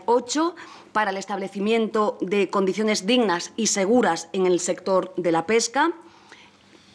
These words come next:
¿Qué les voy a decir también? El convenio ciento ochenta y nueve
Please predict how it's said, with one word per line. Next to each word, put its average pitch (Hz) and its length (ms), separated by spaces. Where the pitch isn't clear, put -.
¿Qué 254 120
les 247 160
voy 220 160
a 196 60
decir 190 300
también? 247 600
El 214 160
convenio 240 480
ciento 302 460
ochenta 233 400
y 196 40
nueve 202 460